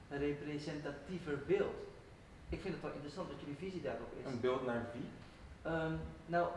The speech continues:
Speaker 1: beeldvorming van de street culture in society in general.
Speaker 2: Oké.
Speaker 1: Ik, ik, ik vind dat heel erg interessant, want je had het
Speaker 2: Zeker.
Speaker 1: over onderwijs, ehm, maar je hebt, ik heb het dan ook over media. Eh, ik heb het dan ook
Speaker 2: Zeker.
Speaker 1: over wie zie ik op televisie die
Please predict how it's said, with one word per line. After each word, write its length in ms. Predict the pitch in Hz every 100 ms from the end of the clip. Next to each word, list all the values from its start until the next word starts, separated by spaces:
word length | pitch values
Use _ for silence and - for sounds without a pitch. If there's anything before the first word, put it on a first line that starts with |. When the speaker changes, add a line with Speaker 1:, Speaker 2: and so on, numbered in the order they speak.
| 170
Speaker 1:
beeldvorming 460 | 185 208 220 202 196
van 140 | - 190
de 80 | 196
street 200 | 208 196
culture 460 | 180 175 170 165 165 -
in 200 | 190 180
society 500 | 165 156 165 160 156 156
in 140 | 147
general. 420 | 160 185 135 123 -
Speaker 2:
Oké. 120 | - - - - - - - - -
Speaker 1:
Ik, 160 | 175 202
ik, 140 | 175
ik 140 | 190
vind 120 | 202 156
dat 100 | 147
heel 120 | 143
erg 120 | -
interessant, 480 | 147 165 165 175 151
want 120 | 143 -
je 80 | 147
had 120 | 143
het 100 | 170
Speaker 2:
Zeker. 140 | - 160
Speaker 1:
over 260 | - 143 - -
onderwijs, 680 | 165 156 143 135 131 135 - - - - - -
ehm, 400 | 139 135 131 131 131 - - - -
maar 100 | 151
je 60 | 147
hebt, 220 | 156 -
ik 80 | -
heb 100 | 165
het 80 | 160
dan 160 | 151
ook 180 | - 190
over 200 | 175 -
media. 420 | 147 180 - 135 - - - -
Eh, 60 | 143 131 127
ik 60 | -
heb 100 | 156
het 100 | 151
dan 140 | 147
ook 120 | 170 165
Speaker 2:
Zeker. 80 | 147
Speaker 1:
over 260 | 147 147 143
wie 140 | 175
zie 220 | 165 165
ik 140 | 147 147
op 120 | -
televisie 760 | 147 143 143 180 160 147 143 - - -
die 360 | 143 143 139